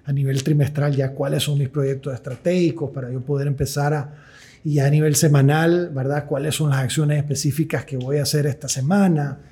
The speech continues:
Eh, jam sessions, si voy a hacer, ¿verdad? Power hours para trabajar en mis proyectos más importantes.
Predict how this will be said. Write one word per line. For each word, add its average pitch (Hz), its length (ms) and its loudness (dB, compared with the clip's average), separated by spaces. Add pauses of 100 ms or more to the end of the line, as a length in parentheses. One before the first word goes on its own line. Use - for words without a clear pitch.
(300)
Eh, 131 400 -4
jam 196 300 4
sessions, 139 540 -4
si 139 100 -4
voy 143 220 0
a 151 60 0
hacer, 143 280 -4 (500)
¿verdad? 151 280 -6
Power 160 340 0
hours 165 260 -2
para 135 220 -4
trabajar 139 400 -2
en 151 160 -2
mis 143 200 -6
proyectos 147 520 -6
más 143 160 0
importantes. 147 840 2